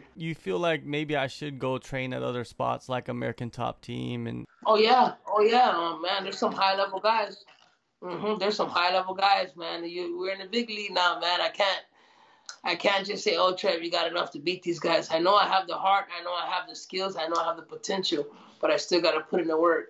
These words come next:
Speaker 2: I gotta always put in that work. So I'm looking to go take my lickings. I'm looking to go get beat up everywhere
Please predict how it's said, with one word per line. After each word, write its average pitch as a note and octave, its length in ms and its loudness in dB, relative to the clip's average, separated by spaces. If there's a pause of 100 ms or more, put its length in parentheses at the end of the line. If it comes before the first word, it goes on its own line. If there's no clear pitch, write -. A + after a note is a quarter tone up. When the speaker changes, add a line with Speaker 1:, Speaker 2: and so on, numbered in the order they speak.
Speaker 2:
I D#3 80 -6
gotta D#3+ 200 4
always E3 380 4
put - 200 -2
in D#3+ 60 0
that D#3 200 2
work. D#3+ 240 4
So C#3+ 360 2 (420)
I'm F3+ 140 2
looking A#3 260 6
to A#3 80 4
go F3 300 6
take F#3+ 200 0
my D#3+ 140 2
lickings. E3 460 4
I'm D#3+ 160 2
looking G#3+ 240 2
to G#3+ 100 2
go F#3 120 6
get D#3+ 260 2
beat F#3 140 4
up F#3+ 160 6
everywhere F#3 540 2